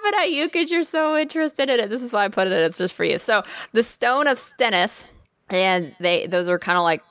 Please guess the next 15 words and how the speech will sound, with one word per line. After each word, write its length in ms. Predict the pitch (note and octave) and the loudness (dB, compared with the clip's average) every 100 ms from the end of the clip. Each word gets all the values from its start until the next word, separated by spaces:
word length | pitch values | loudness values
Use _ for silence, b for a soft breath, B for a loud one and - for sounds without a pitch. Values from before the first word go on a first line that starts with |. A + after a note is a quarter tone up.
| - | -2
kinda 120 | D#4+ | 0
like, 140 | D#4+ | 0
imagine 400 | - A3 A3 G3+ | 0 0 0 0
Stonehenge, 840 | F#3 - F3+ F3+ F#3+ F#3+ F#3+ F#3 - | -4 -2 0 0 0 0 0 -4 -6
but, 140 | - D#3 | -2 0
like, 180 | D#3+ | 0
different 320 | - E3 E3+ D3+ | -2 -2 -2 -2
kinda 320 | D#3+ D3+ D3 | 0 0 -2
shaped 440 | - - E3 D#3 | -8 -4 -2 -2
stones. 540 | - - D3+ D3+ D#3 - | -6 -2 -2 0 -4 -6
And 220 | D#3+ D#3 | -6 0
they 140 | D#3+ | 0
have, 340 | E3+ E3+ D#3 D#3+ | 2 0 0 -2
uh, 260 | D3 C#3+ | -4 -4
Norse 460 | D3 E3 F3 F3 | -4 0 0 0